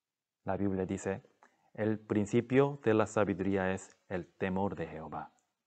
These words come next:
Es decir, los que temen a Dios y se acercan a la Biblia pueden obtenerla. En la Biblia,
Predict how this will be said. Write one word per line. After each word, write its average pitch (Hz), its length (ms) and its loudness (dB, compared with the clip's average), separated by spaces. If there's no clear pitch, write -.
Es 92 160 -10
decir, 107 420 0
los 95 220 -4
que 98 240 0
temen 110 480 0
a 92 100 -2
Dios 95 400 -6
y 98 80 -8
se - 180 0
acercan 107 560 2
a 92 60 0
la 92 160 -2
Biblia 95 520 -4
pueden 90 500 -4
obtenerla. 82 800 -10
En 107 100 0
la 107 100 4
Biblia, 110 460 6